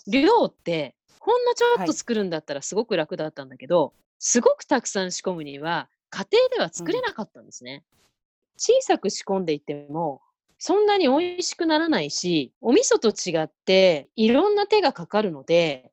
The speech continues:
Speaker 2: そうですよね。今聞いてるだけでも手間と時間はかかりそう。
Speaker 1: そうなんですよ。最低でもやっぱり一年ぐらいかかる。
Speaker 2: うん。
Speaker 1: まあ、もちろんお味噌もね、一年だったり二年かけることもあるんですけど、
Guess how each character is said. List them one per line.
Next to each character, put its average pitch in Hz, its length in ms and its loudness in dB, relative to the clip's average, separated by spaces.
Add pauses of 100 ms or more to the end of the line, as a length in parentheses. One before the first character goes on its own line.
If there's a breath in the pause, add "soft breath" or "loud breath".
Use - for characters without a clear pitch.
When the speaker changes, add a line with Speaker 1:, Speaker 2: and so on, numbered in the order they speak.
(160)
Speaker 2:
そ 254 240 -6
う 247 60 -4
で 208 80 -4
す - 140 -8
よ 165 100 -6
ね。 165 140 -4
今 277 240 0
聞 240 180 -8
い 226 80 -8
て 247 80 -4
る 233 100 -4
だ 233 100 -4
け 233 120 -6
で 202 80 -6
も 156 160 -6
手 220 240 -4
間 330 260 0
と 165 300 -6
時 156 180 -8
間 240 380 -6
は 240 100 -6
か 196 180 -12
か 240 140 -6
り 254 140 -4
そ 233 420 -2
う。 - 20 -20 (200)
Speaker 1:
そ 381 260 -2
う 349 60 0
な 220 120 0
ん 165 60 -6
で 156 80 -6
す 143 140 -12
よ。 139 200 -10
最 392 420 2
低 403 200 4
で 403 80 4
も 277 80 6
や 165 120 0
っ - 40 -20
ぱ - 80 0
り 160 100 0
一 302 280 2
年 392 200 4
ぐ 392 120 4
ら 214 80 4 (120)
い 156 80 0
か 165 140 -18
か 147 140 -12
る。 180 80 -10
Speaker 2:
う 185 40 -6
ん。 170 360 -8
Speaker 1:
ま 214 80 0
あ、 170 160 -8
も 262 100 0
ち 403 100 4
ろ 392 260 0
ん - 20 6
お 233 40 6
味 311 100 4
噌 294 120 0
も 185 100 0
ね、 190 120 2
一 226 180 -2
年 247 160 2
だ 185 60 2
っ 175 60 2
た 160 100 -2
り 160 100 -2
二 220 120 0
年 180 120 -2
か 175 140 -8
け 233 120 2
る 190 80 2
こ 165 120 0
と 151 100 -4
も 151 160 -10
あ 330 140 0
る 339 140 0
ん 208 40 2
で 165 120 -4
す - 80 -16
け 151 120 -12
ど、 233 480 0